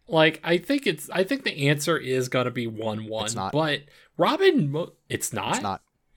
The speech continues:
Speaker 1: It's one something else. <gasps> Wait, wait, wait, wait. Robin summoned somebody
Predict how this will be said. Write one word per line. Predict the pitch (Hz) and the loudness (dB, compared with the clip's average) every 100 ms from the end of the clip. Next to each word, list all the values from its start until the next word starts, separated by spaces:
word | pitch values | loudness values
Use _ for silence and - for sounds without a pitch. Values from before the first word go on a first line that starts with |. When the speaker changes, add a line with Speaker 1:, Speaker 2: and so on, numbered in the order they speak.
| _ - - _ _ _ _ _ _ _ _ _ _ _ _ | _ -20 -20 _ _ _ _ _ _ _ _ _ _ _ _
Speaker 1:
It's | 120 117 123 | -8 -8 -12
one | 117 113 113 | -8 -6 -6
something | - 110 - - | -10 -14 -16 -20
else. | - - _ _ _ _ _ | -20 -20 _ _ _ _ _
<gasps> | 143 165 - - _ | -12 -10 -12 -20 _
Wait, | 127 123 139 151 139 - | -4 4 4 4 2 0
wait, | 127 | 0
wait, | 135 131 | 2 2
wait. | 127 123 - | 0 -2 -6
Robin | 123 120 123 135 127 117 | -2 2 2 0 -4 -6
summoned | - - 120 127 123 | -6 0 0 0 -4
somebody | - 117 117 113 110 - | -4 -4 -4 -4 -6 -12